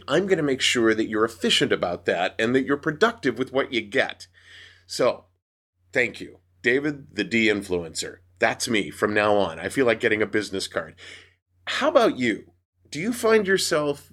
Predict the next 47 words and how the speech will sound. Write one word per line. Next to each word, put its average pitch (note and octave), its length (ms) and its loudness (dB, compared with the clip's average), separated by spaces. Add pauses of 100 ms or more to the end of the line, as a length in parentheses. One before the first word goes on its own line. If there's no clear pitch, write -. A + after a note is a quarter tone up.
being B2 300 0
influenced A#2+ 1120 -2
by A2 840 -2
people A2+ 800 -4 (640)
all A2+ 240 4
the B2 100 4
time A#2+ 560 4
and G2+ 120 4
then A2 180 4
going, A2 300 0
"Oh, A#2+ 320 -4
did A2+ 180 -6
I, A2 120 0
why D3 200 -4
did F3 160 -2
I C3 80 4
buy B2 300 2
this? F2 260 0
Am F#2 80 -2
I, G2+ 160 2
why, C#3+ 360 2 (460)
let's F#3 300 -4
return D3+ 500 0
this." - 300 -6
Or B2+ 260 2
even C3+ 380 0
like, G#2 240 0
"Oh, B2+ 160 0
I G2 80 4
can't B2 260 -2
return A#2+ 360 -2
this. F#2+ 240 0
I, F#2 200 -2 (440)
I G#2+ 60 -6
don't C#3 120 -2
really A#2 200 0
have A2+ 140 0
a F#2+ 60 4
reason. G2+ 340 4
It G#2 100 2
works - 300 4
okay." F2+ 380 2
But G2 300 0 (400)
anyway, A#2+ 260 0
my G2+ 120 0
point C3 260 -2
is G2 280 -4